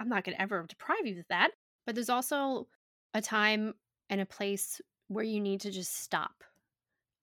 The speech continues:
and rest. So restorative. Perfection. Let me tell you now,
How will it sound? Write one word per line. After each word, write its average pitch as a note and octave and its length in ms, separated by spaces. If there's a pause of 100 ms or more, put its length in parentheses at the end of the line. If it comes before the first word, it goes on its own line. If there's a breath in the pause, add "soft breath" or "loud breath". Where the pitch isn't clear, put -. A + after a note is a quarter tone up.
(120)
and F#3+ 200
rest. - 500 (360)
So G3 240
restorative. F3+ 760 (600)
Perfection. G4+ 840 (760)
Let F#3 100
me G3 120
tell F#3 180
you F3+ 160
now, D#3+ 300